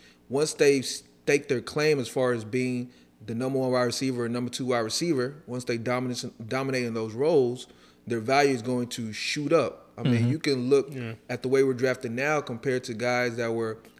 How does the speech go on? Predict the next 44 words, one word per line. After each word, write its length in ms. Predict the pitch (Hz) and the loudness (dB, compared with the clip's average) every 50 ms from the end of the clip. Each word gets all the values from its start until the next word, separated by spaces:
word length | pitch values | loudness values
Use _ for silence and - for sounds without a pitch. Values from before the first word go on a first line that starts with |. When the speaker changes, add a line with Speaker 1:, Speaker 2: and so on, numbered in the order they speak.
| _ _ - | _ _ -8
Speaker 1:
in 180 | - 120 117 | -6 -6 -4
the 280 | 110 120 113 117 117 - - - | -4 -4 -4 -4 -6 -8 -8 -8
N 120 | - 131 | -8 -6
F 120 | 131 123 - | -4 -4 -2
L 80 | 131 | -4
draft 280 | 117 110 123 120 117 110 | -2 0 -2 -2 -2 -2
last 320 | 127 135 151 147 139 - | 0 0 0 0 0 -2
year. 180 | 120 101 - - - - _ _ _ _ _ _ _ - | -4 -6 -8 -8 -12 -20 _ _ _ _ _ _ _ -12
Ja'Marr 320 | 110 113 110 110 107 107 | -10 -6 -4 -4 -4 -4
Chase, 560 | - - 120 117 131 143 - - - - - - _ _ _ _ _ _ _ - - | -4 -4 -2 -2 -4 -4 -6 -8 -10 -12 -16 -20 _ _ _ _ _ _ _ -14 -10
uh, 240 | 117 110 110 107 107 | -8 -6 -6 -6 -6
Kadarius 500 | - - 104 113 117 117 113 110 107 - | -8 -8 -6 -4 -4 -2 -4 -4 -8 -8
Toney. 440 | - 135 131 135 135 143 151 156 - - | -6 -4 -4 -2 -2 -2 -4 -6 -8 -10
Speaker 2:
Yeah. 220 | - 127 117 107 92 92 - _ - | -8 -6 -6 -6 -6 -10 -14 _ -8
Speaker 1:
Uh, 460 | 120 120 117 113 110 110 107 101 95 - - | -6 -4 -4 -4 -4 -4 -4 -6 -6 -8 -8
you 120 | - 123 | -8 -6
know, 120 | 123 123 120 | -4 -4 -4
players 440 | 104 - - 139 135 135 135 127 131 | -4 -2 2 4 4 4 4 4 0
like 240 | 120 117 107 - | -2 -2 -4 -2
that. 320 | - 143 143 135 127 120 - 147 | 0 2 2 4 2 2 0 -2
Who 120 | 160 180 | -2 -2
else 140 | 160 139 - | -2 -2 -2
am 80 | 131 120 | -4 -6
I 60 | 113 | -6
forgetting? 500 | - - 110 110 113 107 101 101 98 - - | -6 -8 -8 -8 -6 -6 -6 -8 -10 -10 -10
Uh, 340 | 107 110 110 101 95 95 87 - - - _ _ _ _ _ _ _ _ _ _ - | -8 -6 -6 -4 -6 -6 -8 -10 -14 -20 _ _ _ _ _ _ _ _ _ _ -8
I 40 | 139 | -6
don't 80 | 135 | -4
even 100 | 127 123 | -2 -2
remember 280 | 120 117 120 117 113 113 | -2 -2 -2 -2 -2 -2
what, 240 | 110 107 - - - | -4 -4 -4 -4 -4
what 180 | - 113 104 | -4 -2 -2
other 300 | 101 113 110 113 110 107 | -2 -4 -2 -4 -4 -4
rookie 380 | 104 - - 113 120 117 - 117 | -4 -6 -6 -6 -6 -6 -4 -4
wide 120 | 113 110 | -4 -2
receivers 300 | 110 107 104 - 110 107 104 | -4 -4 -4 -6 -8 -8 -6
were 60 | 107 | -6
last 280 | 110 110 104 113 - - | -4 -4 -4 -4 -6 -8
year, 80 | 110 | -10
but 140 | 95 101 - | -10 -8 -6
these 160 | 135 147 147 | -4 -4 0
guys 300 | 131 139 135 135 131 120 | 2 4 4 4 4 2
are 60 | 120 | -2
going 360 | 113 113 123 127 127 120 117 | -4 -4 -4 -2 -2 -4 -4